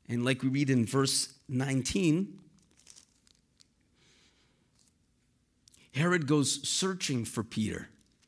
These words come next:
<clears throat> And when he doesn't find him, he's gonna kill the guards. This is normal practice.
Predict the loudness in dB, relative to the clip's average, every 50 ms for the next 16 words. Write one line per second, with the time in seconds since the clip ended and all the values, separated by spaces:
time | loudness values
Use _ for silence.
0 | _ _ _ -20 _ _ _ -20 -20 _ _ _ _ _ _ _ _ -20 -20 _
1 | _ _ _ _ _ -20 -20 _ _ -20 -20 -20 -20 -20 -20 -20 -20 -20 -20 _
2 | _ _ _ _ -2 -2 0 2 2 2 2 2 0 0 0 0 0 0 0 0
3 | 0 2 2 2 2 2 2 0 0 -2 -2 -2 -2 -2 -2 -2 -2 0 0 -2
4 | -2 -4 -4 -6 -8 -8 -8 -10 -14 _ _ _ _ _ _ _ _ _ _ _
5 | _ _ _ _ _ -20 -20 -10 -4 -2 -2 0 0 0 2 4 4 4 4 2
6 | 0 0 -2 -2 -2 -2 -2 -4 -6 -10 -10 -10 -12 -14